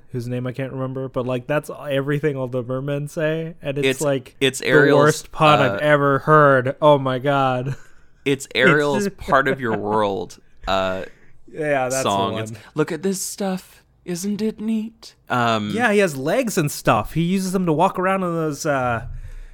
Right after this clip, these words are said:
Speaker 1: what do you call 'em? Feet. <laughs> Like, that's just <laughs>
Speaker 2: I love it. <laughs>
Speaker 1: It's so bad, though. Oh my
Speaker 2: Mm-hmm.
Speaker 1: God. <laughs> Well, so then what happens in this scene,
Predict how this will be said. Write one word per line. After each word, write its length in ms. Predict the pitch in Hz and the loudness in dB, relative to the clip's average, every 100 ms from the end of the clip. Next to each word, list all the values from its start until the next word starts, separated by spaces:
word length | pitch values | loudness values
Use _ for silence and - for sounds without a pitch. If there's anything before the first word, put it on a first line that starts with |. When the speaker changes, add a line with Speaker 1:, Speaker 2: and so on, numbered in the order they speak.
| - | -10
Speaker 1:
what 80 | 139 | -6
do 80 | 156 | -4
you 60 | |
call 160 | 190 196 | -4 -4
'em? 80 | 202 - | -6 -12
Feet. 600 | - 202 220 113 - - | -6 -2 -2 -2 -10 -20
<laughs> 120 | _ - | _ -2
Like, 240 | 151 - | 0 4
that's 500 | 196 160 - - - | 2 2 -4 -8 -8
just 320 | 220 214 - 233 233 - | -8 -10 -10 -8 -8 -6
<laughs> 240 | 247 - | -10 -2
Speaker 2:
I 120 | 208 | 2
love 280 | 156 135 123 | 4 2 2
it. 220 | 147 160 180 - 185 - - | -2 -4 -8 -10 -10 -12 -20
<laughs> 420 | - 220 - - | -4 -2 -2 -8
Speaker 1:
It's 180 | 180 - | -8 -2
so 180 | 202 180 | 0 0
bad, 600 | - 196 226 226 208 143 | 0 4 6 6 4 0
though. 680 | 135 123 110 107 123 165 - | -2 -2 -2 -4 -8 -10 -6
Oh 220 | 202 202 | 0 2
my 220 | 135 156 151 | 2 0 -2
Speaker 2:
Mm-hmm. 20 | 185 175 147 123 123 - - - - - 190 208 | -2 -2 -2 -4 -2 -4 -4 -18 -18 -12 -8 -6
Speaker 1:
God. 300 | 202 208 185 | -6 -6 -10
<laughs> 80 | _ _ - - - - 156 | _ _ -20 -20 -20 -20 -6
Well, 260 | 196 202 185 | 0 2 0
so 220 | - 220 | -4 -4
then 240 | 208 233 196 | -2 -2 0
what 160 | 196 | 0
happens 400 | 175 226 262 254 | 0 -2 -2 -6
in 80 | 214 | -6
this 160 | 185 165 | -6 -4
scene, 540 | 175 143 110 - 127 | -4 -4 -4 -6 -10